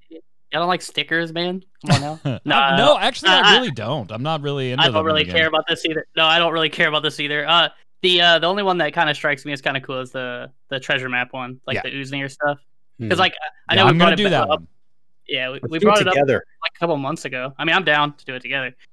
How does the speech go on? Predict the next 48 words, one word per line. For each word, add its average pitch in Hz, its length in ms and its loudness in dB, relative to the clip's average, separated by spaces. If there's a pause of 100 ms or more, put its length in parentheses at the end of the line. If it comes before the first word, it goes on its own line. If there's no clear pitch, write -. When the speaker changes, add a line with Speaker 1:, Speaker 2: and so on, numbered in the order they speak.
(300)
Speaker 1:
Uh, 143 280 0
but, 165 120 0
like, 160 120 2
I 156 100 0
would, 165 120 0
I 147 220 -2
wanted 151 340 0
to 147 100 -2
see 147 160 -6
some 135 160 -6
in-game 139 300 -6
stuff 135 240 -4
kinda 135 180 -4
tie 135 260 -2
in, 135 300 -6 (200)
and, 139 200 -8
and 156 160 -6
this 180 140 -2
is 147 80 -10
kinda 165 300 0
that. 165 220 4
Maybe 165 160 -2
not 151 180 0
to 151 60 -14
the 139 120 -4
extent 147 320 -8
that 143 100 -6
I 131 80 -2
would 127 120 -8
like 143 180 -2
it 156 80 -8
to 170 80 -14
be, 170 160 -6
but 135 240 -10 (420)
it's - 120 -10
something. 139 360 -2 (460)
So 127 240 -14 (1120)
Speaker 2:
We 135 100 -6
talked 180 240 4
a 165 40 2
little 190 480 0
earlier 175 520 4
that 151 260 -2
the, 135 360 -2
uh, 113 460 -2 (1300)
uh, 60 600 -16 (160)
live 143 260 0
letter 123 340 0